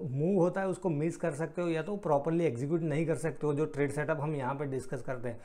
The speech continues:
तो ये जो एग्जीक्यूशन का इशू है और जो कंसिस्टेंटली अकाउंट को ग्रो करने का जो इशू है, उसको किस तरह से एड्रेस कर सकते हो, उसका एक बेस्ट सॉल्यूशन हम यहाँ पर, जैसे मैंने बताया,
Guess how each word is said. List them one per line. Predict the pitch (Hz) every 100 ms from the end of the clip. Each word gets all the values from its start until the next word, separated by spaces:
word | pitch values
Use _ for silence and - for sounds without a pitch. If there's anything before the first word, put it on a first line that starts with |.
| - - -
तो | 214
ये | 208
जो | 208
एग्जीक्यूशन | 180 135 165 180 180 190
का | 202
इशू | 196 180 - 180
है | 185 190
और | 190 - - 190
जो | 185 208
कंसिस्टेंटली | 151 147 - 190 - 196 196 185 196
अकाउंट | 160 - 165 165
को | 175
ग्रो | 135 156 170
करने | 175 165 165
का | 170
जो | 160
इशू | 131 120 175
है, | 143 123 - - - - -
उसको | 170 - 220
किस | 202 196
तरह | 208 202
से | 190
एड्रेस | 170 139 180 180
कर | 165
सकते | - 175 -
हो, | 208
उसका | 170 160 214
एक | 208 208 208
बेस्ट | 147 165 180 -
सॉल्यूशन | 165 151 160 185 208
हम | 147 190 208
यहाँ | 139 123 151 156
पर, | 175
जैसे | 151 165
मैंने | 165 165
बताया, | 147 139 202